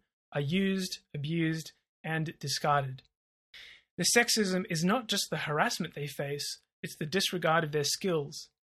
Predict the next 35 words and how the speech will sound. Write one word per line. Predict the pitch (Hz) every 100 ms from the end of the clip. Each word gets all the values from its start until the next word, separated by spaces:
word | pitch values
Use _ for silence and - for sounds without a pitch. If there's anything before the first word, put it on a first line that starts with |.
| -
their | 151
disposability. | 151 - 185 170 156 165 147 139 147 _ _ _ _ _ -
We | 170
are | 165
often | 180 165 147
trotted | - 202 202
out | 175 165 165
to | 151
walk | 165 196
next | 165 165 -
to | 151
a |
male | 143 147 170
poly | 170 160 151 139
to | 139
soften | - 160 - 151
his | 143 -
image. | 156 135 127 - _ _ _ _ _ _ _ _ _ _ _ _ _ _ -
What | 208 220
passes | 170 185 - 180
for | -
a | 156
good | 139 180 202
man | 165 170 151 151
in | - 147
politics | 175 156 143 147 143 - - _ _ _
is | 170 151
one | 190 196
who | 175 151
warns | 165 180 180
women | 156 165 156 165 -
about | 139 139
the | 139
bad | 139 156 147
men, | 135 127